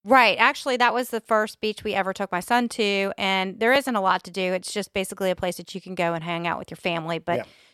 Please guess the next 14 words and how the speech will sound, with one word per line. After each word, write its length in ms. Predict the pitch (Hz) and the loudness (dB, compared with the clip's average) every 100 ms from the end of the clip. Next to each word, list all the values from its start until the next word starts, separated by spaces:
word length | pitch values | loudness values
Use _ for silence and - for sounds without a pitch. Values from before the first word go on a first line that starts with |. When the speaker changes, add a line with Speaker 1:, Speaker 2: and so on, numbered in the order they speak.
| - | -6
Speaker 1:
you 80 | 226 | 2
might 220 | 240 233 | 4 4
go 100 | 220 | 4
out. 200 | 208 202 | 6 4
At, 360 | 196 _ 190 185 | 2 _ -14 -8
there's 200 | 190 - _ - | -8 -10 _ -12
one 340 | 214 220 202 | -4 -2 -2
or 60 | 190 | -4
two 160 | 190 | -4
restaurants 480 | 180 180 - 180 180 | -2 0 0 -4 -4
there, 220 | - 180 | -2 0
but 140 | 175 185 | 0 -2
there's 200 | 190 180 | -4 0
really, 380 | 190 185 175 | 0 2 0